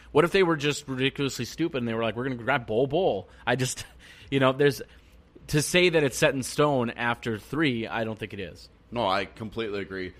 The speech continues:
Speaker 2: Number five, this is an interesting pick for me. Uh, Sam has the Cleveland Cavaliers taking Texas Tech sophomore Jarrett Culver with this pick. Um, but he says that it could be either Culver, Cam Reddish, or DeAndre Hunter in this spot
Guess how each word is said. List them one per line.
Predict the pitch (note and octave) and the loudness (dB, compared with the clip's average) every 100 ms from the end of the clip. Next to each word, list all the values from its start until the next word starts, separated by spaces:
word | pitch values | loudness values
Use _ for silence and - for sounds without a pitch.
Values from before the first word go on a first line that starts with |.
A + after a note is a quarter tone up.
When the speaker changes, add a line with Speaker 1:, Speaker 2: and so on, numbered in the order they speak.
| - - | -20 -20
Speaker 2:
Number | - E3+ E3+ | -10 -6 -6
five, | - D#3+ F3 C#3 | -6 -2 -2 -2
this | D3+ G3+ | -6 -8
is | F#3+ | -8
an | E3+ | -8
interesting | D3 D#3 C3 C#3+ B2+ | -8 -10 -12 -10 -8
pick | D3 C#3+ | -10 -10
for | A2+ | -12
me. | A#2+ A2+ G2+ - _ _ | -10 -10 -14 -20 _ _
Uh, | - G#2+ G#2 G2+ F#2+ - _ _ _ - _ - | 0 2 2 0 -2 -8 _ _ _ -20 _ -20
Sam | - C#3 C#3+ | -8 -6 -4
has | C#3+ C3+ C3 A#2 | -6 -6 -6 -8
the | A#2+ G#2+ | -8 -8
Cleveland | - E3 D#3 C3 | -6 -4 -4 -4
Cavaliers | C#3 B2+ B2+ B2 | -4 -4 -4 -6
taking | - A#2 A2+ G#2+ | -6 -10 -8 -8
Texas | A#2+ B2+ B2+ A2 | -6 -6 -8 -12
Tech | - B2+ | -8 -8
sophomore | - G#2+ G#2 A#2 F#2 | -4 -4 -4 -8 -10
Jarrett | E2+ F#2 A#2 A#2+ - | -8 -4 -4 -4 -8
Culver | - C#3 G2 C#2 D2 _ _ _ - | -6 -6 -8 -12 -16 _ _ _ -18
with | G2+ G#2 - | -10 -10 -8
this | F#2+ | -12
pick. | - G2 D#2+ - _ _ - | -10 -10 -10 -14 _ _ -18
Um, | - G2 F#2 | -12 -10 -8
but | G#2+ | -8
he | G#2+ | -8
says | - C#3+ D3+ C#3 A2+ | -8 -6 -4 -6 -8
that | A#2 A2 | -6 -6
it | G#2 | -8
could | - B2 | -10 -10
be | A2+ A2+ | -8 -8
either | G#2 G2 | -8 -10
Culver, | - C3+ C#3 C3+ C#3 | -4 -2 -2 -4 -8
Cam | - B2 A#2 A2 | -12 -10 -8 -6
Reddish, | A2+ B2 B2+ - - - _ - | -4 -4 -8 -12 -20 -20 _ -8
or | B2 C#3+ C3+ B2 - | -2 0 0 -2 -10
DeAndre | G2+ G2 G2 G#2+ G#2 F#2 | -16 -12 -10 -10 -10 -10
Hunter | G2+ B2+ A2+ F#2 E2+ | -10 -10 -8 -8 -8
in | F#2+ F2+ | -10 -12
this | F2 | -12
spot | - - F2 E2 | -14 -4 -2 -2